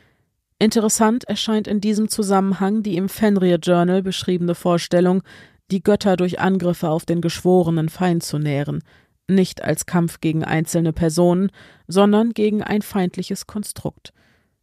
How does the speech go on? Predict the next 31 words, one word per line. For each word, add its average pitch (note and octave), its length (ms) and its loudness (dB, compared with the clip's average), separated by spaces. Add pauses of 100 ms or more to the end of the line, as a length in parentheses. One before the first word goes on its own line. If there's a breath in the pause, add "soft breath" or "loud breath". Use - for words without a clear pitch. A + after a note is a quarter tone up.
Vor G#3+ 160 2
diesem A3 280 2
Hintergrund G3+ 640 2
lohnt F#3+ 240 0
sich - 220 -4
auch E3 140 2
ein D#3+ 160 0
Blick E3+ 260 -2
auf - 200 -2
die E3+ 120 -2
späteren E3+ 600 0
Berichte E3 440 0
über D#3+ 180 2
die D#3+ 120 0
mutmaßliche D#3+ 760 -2
Lagerung D#3 640 0
hunderter F3 540 0
A - 80 0
G D#3 140 -2
drei E3 260 0
Sturmgewehre D#3 760 -2
in D3 120 -4
einer D#3 280 -2
Höhle, E3+ 420 6 (440 loud breath)
die F3 80 0
mit E3 240 -2
Vikernes D#3+ 560 -2
in D#3+ 120 -6
Verbindung D#3+ 520 0
gebracht D3 500 -8
wurde. D3+ 320 -8